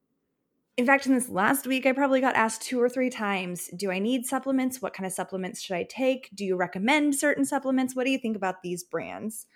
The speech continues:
Blah, blah, blah, blah, you know? And oftentimes, you might be thinking, you know, "What do you need for supplements? What ones actually work?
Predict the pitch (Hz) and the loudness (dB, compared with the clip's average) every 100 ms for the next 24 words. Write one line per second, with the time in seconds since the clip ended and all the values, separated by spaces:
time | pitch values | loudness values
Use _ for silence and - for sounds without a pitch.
0 | _ _ - 160 156 143 123 - - - | _ _ 0 0 0 -4 -6 -10 -14 -8
1 | 180 165 165 - - - - - - - | -4 -2 -2 -6 -20 -20 -20 -20 -4 2
2 | 285 294 - _ _ _ _ _ _ _ | 4 2 -6 _ _ _ _ _ _ _
3 | _ - 320 349 330 302 214 180 175 214 | _ 4 6 6 2 2 4 2 4 2
4 | 226 202 208 202 208 202 233 233 185 180 | 0 0 2 4 4 2 -2 -2 -4 -4
5 | 180 185 208 202 180 180 208 - _ _ | -4 -2 -2 0 0 0 0 -4 _ _
6 | - 160 170 175 202 208 208 214 226 202 | -6 0 0 0 -2 2 2 2 2 0
7 | 196 170 165 170 160 156 170 - - _ | -2 -2 -2 -4 -4 -4 -6 -10 -14 _
8 | _ - 175 180 285 - 339 349 330 - | _ -12 -4 2 2 2 0 2 0 0
9 | 233 226 233 - 247 220 208 311 311 302 | 2 2 0 -4 0 2 4 6 8 6
10 | - - - | 4 -4 -20